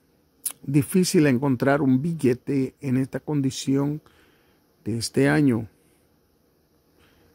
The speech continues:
Puedes encontrarlos tal vez peor o en varias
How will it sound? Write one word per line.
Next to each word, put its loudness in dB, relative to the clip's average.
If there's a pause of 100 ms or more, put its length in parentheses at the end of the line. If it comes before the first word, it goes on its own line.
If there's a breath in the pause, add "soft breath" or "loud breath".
(140 soft breath)
Puedes -4
encontrarlos -2 (160)
tal -10
vez -4 (220)
peor 0
o -10 (1500)
en -4
varias -2